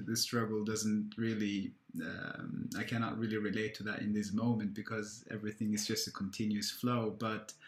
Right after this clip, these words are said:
<sighs> there is something that really awakens in me or, mm, lights up in this moment, reflecting upon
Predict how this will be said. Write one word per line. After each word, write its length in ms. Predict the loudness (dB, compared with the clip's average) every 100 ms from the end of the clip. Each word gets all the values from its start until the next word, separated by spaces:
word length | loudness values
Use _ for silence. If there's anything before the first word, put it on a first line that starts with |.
| -14 -12 -14 -14 -18 -20 -20 _ _ _ _ -6
<sighs> 920 | -2 0 0 -4 -8 -14 _ _ 0
there 180 | 6 6
is 160 | 8
something 760 | 6 6 4 6 8 8 6 0 -10 -4
that 280 | 2 4 6
really 240 | 8 8 8
awakens 640 | 6 4 2 2 2 0 -4 -8 -20 -16 0
in 220 | 4 6
me 280 | 6 6 2
or, 400 | 0 2 2 0 -4 -16 -20 _ _ _ _ _ 0
mm, 600 | 2 4 4 6 4 2 -4 _ _ _ _ -20 -20 _ _ _ -20 -20 _ -20 -4
lights 380 | 0 2 2 2
up 300 | 2 2 -4 -16 -20 _ _ _ _ _
in 160 | 2 4
this 240 | 4 2
moment, 680 | 2 4 6 4 2 -2 -12 -18 _ _ -20 -20 _ _ _ _ _ -6
reflecting 560 | -4 -2 -2 -2 -2
upon 580 | -2 -2 0 0 0